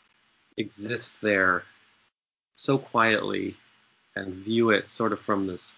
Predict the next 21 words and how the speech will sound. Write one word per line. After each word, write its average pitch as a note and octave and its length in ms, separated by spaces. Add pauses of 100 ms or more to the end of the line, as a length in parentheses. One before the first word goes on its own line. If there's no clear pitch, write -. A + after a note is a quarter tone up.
perspective G2 720
that F#2+ 180
you're G#2 140
not G#2+ 200
really A2+ 220
disturbing A2 720
anything. A#2+ 560 (640)
So - 140
you, G2 380 (920)
you're G2+ 160
seeing A#2 520
it F#2+ 180
from F#2 600 (520)
the A#2 140
least, C3+ 640
um, G#2+ 520
intrusive C3 680
perspective, G#2 640
I F#2 100
think, G2 320
that, G2+ 140